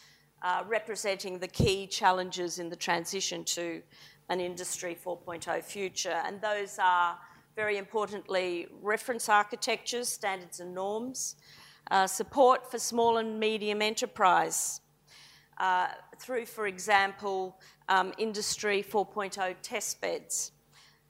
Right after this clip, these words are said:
security of network systems, cyber security, and the future of work, looking at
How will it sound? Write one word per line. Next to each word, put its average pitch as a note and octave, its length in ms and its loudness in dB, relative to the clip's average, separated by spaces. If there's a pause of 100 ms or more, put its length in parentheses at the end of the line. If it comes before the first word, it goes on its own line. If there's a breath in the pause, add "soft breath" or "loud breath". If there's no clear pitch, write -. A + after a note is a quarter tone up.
(260)
security C4+ 1000 -6
of G3+ 320 0
network A3+ 520 -6
systems, C#4+ 600 -8
cyber G#3+ 420 0
security, B3 960 -4 (720 loud breath)
and G#3+ 440 6 (140)
the G#3+ 80 -4
future A#3 500 2
of F#3 220 -2
work, A3+ 500 2 (380 soft breath)
looking A#3+ 380 -6
at F#3 160 2